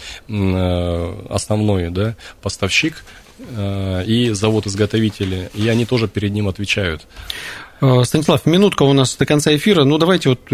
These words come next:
Speaker 2: какие-то, не знаю, советы или п-, п-, какие-то вот, э, пожелания, не знаю, кто нас слушает сейчас, э, прежде чем купить автомобиль, ещё раз вот несколько там пальцев загнём, ш-,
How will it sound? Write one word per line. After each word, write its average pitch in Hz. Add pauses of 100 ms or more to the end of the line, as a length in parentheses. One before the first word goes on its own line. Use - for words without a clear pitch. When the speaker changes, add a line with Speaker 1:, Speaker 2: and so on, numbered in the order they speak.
Speaker 2:
какие-то, 135
не 135
знаю, 135
советы 151
или 120
п-, 113
п-, 113
какие-то 120
вот, 117
э, 117
пожелания, 147
не 127
знаю, 120
кто -
нас 127
слушает 180
сейчас, -
э, 113
прежде 139
чем 127
купить 131
автомобиль, 135
ещё 127
раз 110
вот 110 (140)
несколько 117
там 107 (320)
пальцев 120
загнём, 147
ш-, 120